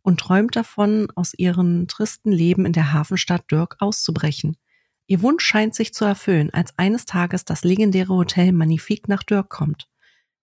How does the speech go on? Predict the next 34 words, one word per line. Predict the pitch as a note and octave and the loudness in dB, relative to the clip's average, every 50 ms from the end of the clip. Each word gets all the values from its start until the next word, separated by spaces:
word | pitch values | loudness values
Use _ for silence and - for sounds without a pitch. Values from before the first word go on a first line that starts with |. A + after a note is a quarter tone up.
| _ _ | _ _
Dort | - G#3+ A3 B3+ B3+ - - | -2 -2 0 -2 -4 -6 -8
gibt | - G3 - - | -6 -6 -6 -4
es | F#3+ - - | -4 -2 0
nicht | G#3 B3+ C#4+ - - - | 0 0 0 -2 -4 -2
nur | G3 F#3 F3 E3 D#3+ - | 0 2 2 0 0 0
allerlei | - F3 F3+ F3+ E3 D#3+ D#3+ D#3+ D#3+ E3 | 0 0 0 2 2 2 2 2 0 0
Fantastisches | - - E3 - - F3+ - - - D#3+ - - D#3 - | -2 -4 -4 -4 -4 -6 -6 -4 -4 -4 -4 -4 -4 -4
zu | - - D#3+ | -4 -4 -2
bestaunen, | E3 - - - E3 D3+ E3 F#3 A3 - _ _ _ _ _ _ | -2 -2 -2 0 2 2 2 2 0 -2 _ _ _ _ _ _
nein, | - B3 C#4 B3+ F#3+ | -2 -2 0 2 2
das | F3+ E3 - | 0 0 0
Hotel | F#3+ - - F3+ F3+ E3+ | -4 -4 0 2 2 2
selbst | E3 G3+ G3+ F#3 - - - - - | 2 2 0 0 -2 -4 -6 -2 0
reist | D#3+ D#3+ - - | 0 0 2 2
nachts, | F3 F3 G3 B3 - _ - - - - | 2 2 2 2 -2 _ -12 -12 -6 0
wenn | F3+ F#3 F3 | 2 2 2
seine | E3+ E3+ D#3+ D#3+ D#3 | 4 2 2 2 0
Gäste | - F3 - - - F#3 | 0 -2 -4 -6 -6 -4
schlafen, | - - E3 D3+ D3+ D#3+ - - G#3 G#3 G#3 | -2 0 2 2 2 0 0 0 -2 -2 0
an | - F3 | 0 0
die | E3+ E3 | 0 0
spekka-, | - - G3 G3 - - A3+ A3 G#3+ - - | -2 -4 -6 -6 -6 -6 -8 -8 -8 -10 -12
spektakulärsten | - - G#3 G3+ - - A3+ - - E3+ D#3+ D#3+ E3 - - - - | -10 -6 -6 -6 -6 -8 -8 -4 -2 0 0 0 -2 -6 -10 -8 -4
Orte. | E3+ D#3 D3+ C#3+ - D3+ D3 - _ _ _ _ _ _ _ - - _ _ _ _ _ _ | -2 -2 -2 -2 -2 -6 -6 -8 _ _ _ _ _ _ _ -20 -20 _ _ _ _ _ _
Kurzerhand | - - D#4+ - - A3+ F#3+ - G3+ G#3 - - - | -4 -4 -4 -2 -2 -4 -2 0 0 -2 -2 -2 -2
heuern | F3+ E3+ E3 E3 E3 | 0 2 2 4 4
Jani | E3 D#3+ E3 F#3 G#3 A3 G3+ | 4 4 2 2 2 2 2
und | F3+ F3 - | 0 -2 -2
Zossa | - F#3 F#3 F#3 - - G#3 G3+ A3 G#3+ _ _ _ - - - - - _ _ _ - | -4 -4 -4 -4 -4 -4 -4 -4 -4 -6 _ _ _ -20 -20 -20 -20 -20 _ _ _ 0
in, | F#3+ G3+ F#3+ F#3 E3+ - - - | 2 4 4 4 2 0 -2 -2
dort | - F#3+ G3 - | 0 0 0 0
als | C3+ E3 - - | -2 -4 -2 0
Dienstmädchen | - G3+ G3+ G3 - - F#3+ F#3 F3 - - F#3 - - | 2 2 2 2 0 0 -2 -2 0 -2 -2 -4 -2 -2
an. | E3 D3+ D#3 | -2 -2 -2